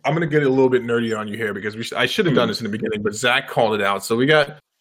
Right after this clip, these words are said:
Speaker 1: Lego D C Supervillains, we got Voltron, Legendary, Legendary Defender,
Speaker 2: Hmm.
Speaker 1: T V series, amazing, by the way. Binge watched that whole thing. But then the Middle-earth Shadow of War, that's an interesting
Speaker 2: Hmm.
Speaker 1: one, right?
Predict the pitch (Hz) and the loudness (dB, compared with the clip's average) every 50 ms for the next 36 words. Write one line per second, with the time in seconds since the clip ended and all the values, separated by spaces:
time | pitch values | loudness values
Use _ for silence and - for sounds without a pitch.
0 | _ _ - 117 127 135 131 131 127 127 123 113 107 - - 131 131 127 127 - | _ _ 4 4 6 8 8 6 6 6 4 0 -6 -6 0 2 2 2 2 0
1 | 139 120 117 - 135 120 117 110 107 110 107 104 104 104 104 107 104 - 117 117 | -2 -2 0 -2 -4 -4 -4 -4 -2 -2 -2 -2 -2 -4 -4 -6 -8 -6 -4 0
2 | 117 127 117 113 110 113 120 117 127 135 131 - 131 120 117 113 110 110 120 127 | 2 2 0 0 -2 -2 0 2 2 2 2 2 2 2 2 2 2 2 0 0
3 | 123 123 120 - 131 120 117 110 - - 104 113 120 120 120 117 117 110 104 101 | 0 -2 -4 0 2 2 2 2 0 -6 -2 -2 -2 -2 0 0 0 0 0 -4
4 | - - 117 110 104 101 101 98 98 95 - _ _ _ _ _ _ _ _ - | -6 -2 -4 -4 -2 -2 -4 -4 -4 -6 -8 _ _ _ _ _ _ _ _ -12
5 | 117 - 170 165 143 131 117 - - 123 110 110 113 110 - - _ 117 117 123 | -4 2 2 4 4 2 0 0 2 2 2 2 0 -2 -4 -6 _ -4 -2 -2
6 | 123 127 127 123 113 98 98 101 98 - _ _ 117 107 101 98 101 101 98 101 | 0 0 0 0 0 -4 -6 -10 -12 -14 _ _ -2 -2 -2 -2 -2 -4 -2 -2
7 | 101 104 107 117 - _ _ _ - 123 117 127 123 123 120 113 107 110 110 107 | -2 -2 -2 -4 -8 _ _ _ -12 -2 2 4 4 4 2 -2 -2 0 2 2
8 | 104 104 - 117 104 104 - 107 104 101 - - 110 107 110 107 - - _ _ | 2 2 2 0 0 2 0 0 0 0 0 0 0 0 0 -6 -10 -20 _ _
9 | _ _ - 139 135 143 226 247 226 196 156 147 151 185 226 247 233 202 196 196 | _ _ 2 2 4 6 4 4 6 6 6 6 8 6 8 8 8 8 8 8
10 | 180 175 170 170 - _ _ _ _ _ _ _ - - - - 185 170 175 170 | 8 6 2 -6 -14 _ _ _ _ _ _ _ -10 -8 0 2 4 4 6 4
11 | 156 131 123 131 143 147 131 120 120 147 165 - - 190 175 170 156 - 151 123 | 4 2 2 0 4 4 6 6 6 4 0 0 -4 -4 -4 -4 -2 0 0 0
12 | 117 - - 147 131 120 113 117 - 101 110 127 127 | -2 0 -2 0 0 2 0 0 -2 0 0 0 -2